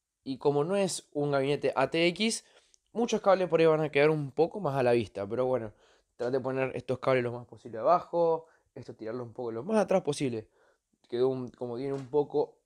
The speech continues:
de... Como ven, sale, sobresale un poquito de acá. Traté de poner la mayoría de cable que pude ahí, porque no es que podemos esconderlo atrás de la chapa que cubre la,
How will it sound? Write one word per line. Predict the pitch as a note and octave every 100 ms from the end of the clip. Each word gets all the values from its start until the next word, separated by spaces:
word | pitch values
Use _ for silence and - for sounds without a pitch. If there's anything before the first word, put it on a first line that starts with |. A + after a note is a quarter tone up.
| _ _ _ -
de... | D#3 D3 D3+ D3 _ _
Como | B2+ B2+
ven, | C#3+
sale, | C3+ C3 A#2+
sobresale | - B2 C3+ C#3
un | C3+
poquito | C3+ C3 D3 D3+ C#3+ C#3 _ _ _ _
de | - C3
acá. | C#3 F#3 G3 F#3
Traté | B2 A#2
de | B2
poner | A#2+ B2 A#2+ _ _
la | A#2
mayoría | A#2 C3
de | C3+
cable | C3 C3
que | A#2
pude | A#2 C3 B2 -
ahí, | B2 E3 G3+ G3 _ _ _ _
porque | - C3+ C3+
no | D#3
es | D3
que | C3 B2
podemos | A2 C3+ C3
esconderlo | - A#2+ C3
atrás | B2 C#3 B2+
de |
la | A2
chapa | - C3 C3 A2+ A2+ _ _ _ _
que | B2 -
cubre | B2+ C3
la, | A#2 A2+ G#2+